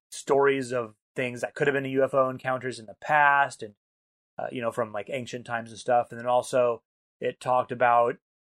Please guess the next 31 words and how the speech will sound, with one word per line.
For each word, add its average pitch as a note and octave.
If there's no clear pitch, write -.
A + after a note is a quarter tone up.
his D3
different D3
theories C#3
on B2+
how B2+
flying B2
saucers B2
could A2
work. D3+
He C3
talked C3+
about B2
the D3
unified C#3+
field F#3+
theory, F3+
and C#3+
he B2
talked B2+
about A2+
other E3
things B2+
that A#2
just B2
had A2+
to A#2
do G#2+
with G#2
U G#2+
F G2
Os. G2+